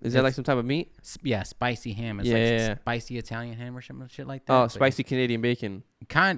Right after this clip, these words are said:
Speaker 2: no, no, no, no. That's ham. <laughs>
Speaker 1: No, spicy Canadian bacon.
Speaker 2: Nah, no, no, no, no. Canadian bacon's different. You know what I'm saying?
Speaker 1: Uh,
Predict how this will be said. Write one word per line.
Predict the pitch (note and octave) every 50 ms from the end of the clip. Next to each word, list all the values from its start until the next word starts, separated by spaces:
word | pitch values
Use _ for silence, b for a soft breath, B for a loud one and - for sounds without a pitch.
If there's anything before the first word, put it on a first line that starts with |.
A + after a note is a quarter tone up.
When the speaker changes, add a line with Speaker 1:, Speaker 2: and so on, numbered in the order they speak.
| - -
Speaker 2:
no, | A#2 A#2+ C3 C3 A#2 A2+
no, | A2 A2
no, | G#2 G#2 G2+
no. | F#2+ F#2+ F#2 F#2+
That's | G2 A2 - -
ham. | A#2 A#2+ A2+ G#2+ G2+ G2 - -
<laughs> | C3 - A#3+ - - G#3+ - A3 G3+ - - - -
Speaker 1:
No, | B2 C3 A#2+ A#2
spicy | A2+ - - C#3 C3+ - C#3 C3
Canadian | A#2 B2+ A#2+ B2 B2 B2 A#2 D3
bacon. | C3 B2+ B2+ A#2 G#2+
Speaker 2:
Nah, | G2+ G2 G2 G2+
no, | G#2 G2+ G2+
no, | G2+ G2+ G2
no, | F#2+ F#2 F2+
no. | F2+ E2+ - B G#2+ A2 B B B
Canadian | - A2+ A2 G#2+ A2 A#2 A2+ G#2+
bacon's | A2 G#2+ G2+ A2 G2 -
different. | - A2+ A2+ A2+ A#2 G#2+ G2
You | G2+ A2
know | A#2+
what | A#2+ A#2+
I'm | A#2+ A#2+ A#2 A2+ A2+
saying? | A2 G#2+ G#2+ G#2+
Speaker 1:
Uh, | A#2 -